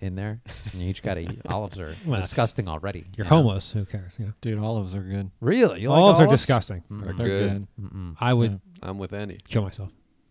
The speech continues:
Speaker 3: Uh, okay, let me give you an olive.
Speaker 2: <laughs> All right, here we go. Jonathan Nobles, convicted for murder of two women in nineteen eighty-six. Nobles found Jesus in prison and became a devout Catholic.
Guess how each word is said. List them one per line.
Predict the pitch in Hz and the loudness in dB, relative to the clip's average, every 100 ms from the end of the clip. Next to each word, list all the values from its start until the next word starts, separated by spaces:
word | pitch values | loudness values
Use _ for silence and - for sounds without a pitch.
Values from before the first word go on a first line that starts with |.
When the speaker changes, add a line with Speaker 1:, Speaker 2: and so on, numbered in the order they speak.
| _ _ | _ _
Speaker 3:
Uh, | 120 107 110 | -6 -4 -4
okay, | 117 - 113 | -4 -2 0
let | 113 | 0
me | 131 | -2
give | 135 135 | -2 0
you | |
an | 139 | 0
olive. | 135 104 - - | 0 -4 -6 -12
Speaker 2:
<laughs> | 107 - - 113 123 - - 127 110 - | -12 -12 -4 0 2 0 -2 -4 -2 0
All | 110 120 | 2 6
right, | 170 254 - - - | 8 8 4 -16 -6
here | 101 120 | -2 6
we | |
go. | 208 240 - - _ _ - _ _ _ - | 8 8 4 -20 _ _ -20 _ _ _ 6
Jonathan | 190 226 254 247 | 8 10 6 8
Nobles, | 240 247 208 156 120 - | 10 10 12 10 10 6
convicted | 139 170 196 175 | 4 6 6 6
for | 160 | 6
murder | 147 196 151 135 165 190 | 6 6 8 6 6 4
of | 127 113 - | 0 0 -2
two | 202 202 226 180 | 4 6 4 4
women | 151 151 156 | 2 4 2
in | 127 | 2
nineteen | 139 139 143 | 0 0 0
eighty-six. | 135 127 196 226 - | 0 0 0 -2 2
Nobles | 131 123 117 | 2 4 0
found | 127 117 107 | 0 0 2
Jesus | 123 175 151 131 | 2 4 2 2
in | |
prison | 117 151 147 127 | 2 4 4 2
and | 110 | 2
became | 117 - 131 143 | 0 0 0 2
a | 120 | 0
devout | 104 120 131 - | 0 0 0 -2
Catholic. | 156 170 131 110 | -2 0 0 -2